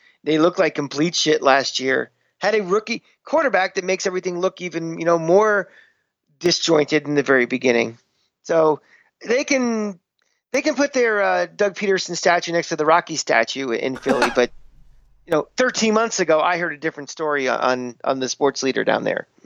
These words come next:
Speaker 1: I'll give a plug for DeNix. That's the only thing that's good about Philly. So
Speaker 2: Whatever.
Speaker 1: you haven't had DeNix. <laughs>
Speaker 2: I,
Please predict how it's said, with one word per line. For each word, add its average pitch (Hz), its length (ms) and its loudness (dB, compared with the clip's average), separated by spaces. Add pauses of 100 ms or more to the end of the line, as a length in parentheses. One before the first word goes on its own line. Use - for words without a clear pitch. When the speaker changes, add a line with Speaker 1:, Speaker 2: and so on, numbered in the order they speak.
(320)
Speaker 1:
I'll 180 100 2
give 185 120 2
a 175 60 2
plug 175 280 2
for 165 100 0
DeNix. 139 460 2
That's 135 200 0
the 135 60 0
only 131 120 0
thing 147 140 -4
that's - 160 -4
good 147 140 0
about 107 260 2
Philly. - 300 -2
So - 380 -8 (500)
Speaker 2:
Whatever. - 380 -20 (800)
Speaker 1:
you 120 160 2
haven't 113 200 2
had 101 100 -2
DeNix. - 720 -2
<laughs> - 1080 0
Speaker 2:
I, 139 180 -10